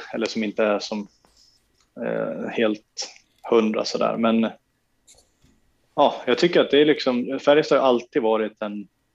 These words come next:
en stor förening, liksom. Eh, och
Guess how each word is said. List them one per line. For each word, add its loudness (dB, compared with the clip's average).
en -2
stor 0
förening, 0
liksom. -18
Eh, 0
och -8